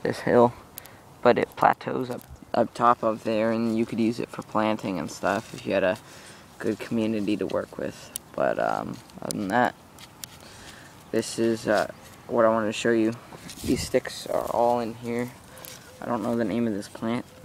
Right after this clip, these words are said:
but it has a lot of pith on the inside. I'll show you right here. This is one of the branches I broke off that. That's all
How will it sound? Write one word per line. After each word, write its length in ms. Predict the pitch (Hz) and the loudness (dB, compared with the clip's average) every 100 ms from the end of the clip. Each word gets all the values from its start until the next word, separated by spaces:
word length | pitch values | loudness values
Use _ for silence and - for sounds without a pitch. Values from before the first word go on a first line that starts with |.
| - | -4
but 120 | 98 | -2
it 120 | - | -2
has 240 | - 113 110 | -2 -2 2
a 40 | |
lot 160 | 107 117 | 2 2
of 160 | 113 - | -2 -6
pith 360 | 123 120 - | -4 -4 -4
on 120 | - 85 | -6 -2
the 140 | 87 | -2
inside. 380 | 117 - 117 127 - - - - - - - - | -2 2 4 4 -2 -16 -18 -18 -16 -18 -18 -14
I'll 60 | |
show 160 | - - | -6 -4
you 80 | - | -2
right 140 | 62 - | -4 0
here. 200 | 120 113 | 2 2
This 200 | 113 - | 0 -6
is 120 | 120 | -4
one 120 | 110 | -2
of 60 | 110 | -2
the 120 | 107 | 0
branches 460 | 104 98 - - | 0 0 -4 -6
I 60 | 95 | -4
broke 260 | - - - | -6 -6 -8
off 180 | - - | -8 -6
that. 180 | - - - - - - - - | -8 -8 -16 -18 -18 -18 -14 -4
That's 180 | - | 0
all 140 | 110 | 2